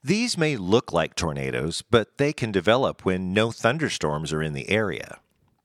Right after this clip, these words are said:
Although waterspouts are always tornadoes by definition, they don't officially count in tornado records unless they hit land. While some waterspouts develop the same way that tornadoes do,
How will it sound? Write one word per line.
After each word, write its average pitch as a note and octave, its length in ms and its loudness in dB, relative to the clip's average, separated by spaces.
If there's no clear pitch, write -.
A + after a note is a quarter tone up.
Although A#2 360 4
waterspouts F2+ 840 0
are D#2 320 0
always E2+ 460 0
tornadoes F2+ 560 -2
by D2+ 220 0
definition, D#2 1040 -2
they A#2+ 140 4
don't C3+ 280 0
officially B2 680 -2
count D3 580 -2
in F#2+ 220 -2
tornado F2 420 -2
records D#2+ 560 0
unless F#2 360 -2
they D#2+ 140 -2
hit D2+ 260 -8
land. E2 540 -2
While C#3 260 6
some A2+ 260 2
waterspouts F2+ 720 2
develop E2+ 420 0
the F2+ 100 -2
same D#2+ 340 0
way A#2+ 260 2
that F#2 180 -4
tornadoes D2+ 580 -4
do, C#2 360 -4